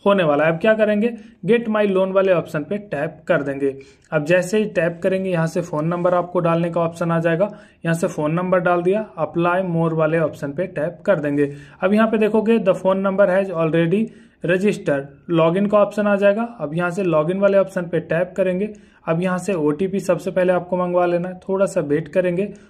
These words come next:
ओटीपी जैसे ही आता है, यहाँ से ओटीपी फिल करेंगे और यहाँ पे हमारा लॉगिन हो चुका है। अब जैसे ही लॉगिन होगा, गेट माई लोन का ऑप्शन आएगा। उससे पहले आप लोग देखोगे, आपको तीन स्टेप यहाँ देखने को मिल जाएगा। लोन के लिए यहाँ तीन स्टेप देखने को मिलता है।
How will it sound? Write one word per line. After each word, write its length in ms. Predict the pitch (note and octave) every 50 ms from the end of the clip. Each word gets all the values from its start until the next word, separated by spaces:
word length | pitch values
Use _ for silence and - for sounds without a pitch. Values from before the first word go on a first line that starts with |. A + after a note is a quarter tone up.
| _ _ -
ओटीपी 420 | E3+ E3+ E3+ F3 G3+ G3 G3+ G3+ F3
जैसे 380 | D3 D#3 D3+ D3+ D3 D3 G3
ही 120 | G3 G3 G3+
आता 220 | F#3 E3+ E3+ F3 F#3+
है, 60 | F3+
यहाँ 160 | E3+ D3+ D3+
से 140 | D3+ D#3 G3+ G3
ओटीपी 440 | E3 C#3+ C#3+ C#3+ D#3+ D3+ - E3
फिल 220 | D#3+ - - F#3 G3
करेंगे 380 | F#3+ - F3+ F3 F3+ F#3+ A3 A3+ - - - - _ - -
और 80 | A3+
यहाँ 220 | A3 G3 E3 D#3 D3+
पे 140 | D#3 G#3
हमारा 360 | G3+ E3+ D#3 C#3+ C#3 C#3+ E3+ F#3+
लॉगिन 460 | F#3+ E3 D3+ C#3+ C#3+ D3 F#3+ G#3+ G#3 - - -
हो 120 | F3+ F3
चुका 260 | D#3+ - D3 C#3 - C#3
है। 160 | C3+ C3+ - - - - - _ - -
अब 100 | D#3+ D3
जैसे 300 | D#3+ F#3 F#3+ F#3 G#3+ A3+
ही 80 | A3
लॉगिन 340 | G#3 G3 F#3 F3+ F3+ G#3 G3
होगा, 260 | F#3+ F#3 F3+ G#3 A3 A3 - - - - _ - E3
गेट 260 | D3 F#3 G#3+ G#3+ G#3+
माई 180 | G#3 G#3+ G#3+ G#3
लोन 260 | G3 F#3+ F#3+ G3 G3+
का 120 | G3+ G#3 G3+
ऑप्शन 300 | G3 F#3 G3 - G3+ G3
आएगा। 240 | F#3+ G3 F#3+ G#3+ G#3
उससे 300 | F#3+ - - - - G3+
पहले 260 | G3 F#3+ F3+ F3+ F#3+
आप 200 | F#3 F3 E3+ F3
लोग 160 | F#3+ F#3 E3+ E3
देखोगे, 360 | D#3+ D#3+ D#3+ E3+ E3+ E3+ F#3+
आपको 360 | F#3 D#3+ D3+ - - G#3 A3+ A3+ A3+ - - - - _ -
तीन 260 | G3+ G#3 A3+ G#3+ G#3 F3+
स्टेप 340 | - - G3 F#3+ F#3 F#3
यहाँ 240 | F#3+ E3 D#3 F3+ F#3
देखने 320 | D#3+ D#3 D3 D3 D#3 D3+ D3+
को 140 | D3 G3
मिल 240 | G3 F3+ F3 F3+ F3
जाएगा। 280 | E3 D#3+ D#3 D3 C#3+ C#3
लोन 280 | C#3 C#3 D3+ E3 F3 F3+
के 100 | E3+ G3
लिए 120 | F#3 F#3+ G3
यहाँ 260 | G3 F3+ D#3+ D#3+ D#3+
तीन 220 | - E3 E3 F3 E3+
स्टेप 220 | E3 - F#3 F3 E3
देखने 320 | E3 E3+ E3+ E3+ F3 F3
को 120 | E3+ F3 F3
मिलता 220 | F3 E3+ E3 F3+
है। 140 | G3+ G#3